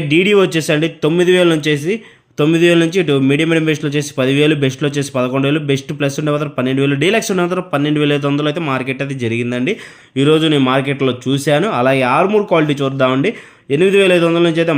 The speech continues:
మార్కెట్ అది జరుగుతుంది. ఎనిమిది వేల ఐదు వందల నుంచి తొమ్మిది వేలు, ఇటు మీడియం, మీడియం బెస్ట్లో వచ్చేసి పదివేలు, బెస్ట్లో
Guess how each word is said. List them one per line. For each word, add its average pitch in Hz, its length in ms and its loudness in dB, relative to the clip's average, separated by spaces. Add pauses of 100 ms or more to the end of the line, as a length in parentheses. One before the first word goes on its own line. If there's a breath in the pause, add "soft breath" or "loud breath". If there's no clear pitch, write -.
మార్కెట్ 143 340 -2
అది 139 160 -4
జరుగుతుంది. 139 340 -2
ఎనిమిది 139 240 2
వేల 135 160 2
ఐదు 131 100 -4
వందల 139 200 -2
నుంచి 143 160 -8 (100)
తొమ్మిది 131 320 0
వేలు, 151 180 0 (380 loud breath)
ఇటు 143 240 0
మీడియం, 196 220 2
మీడియం 190 200 2
బెస్ట్లో 175 220 -2
వచ్చేసి 165 280 -2 (120)
పదివేలు, 143 380 2 (100)
బెస్ట్లో 135 280 0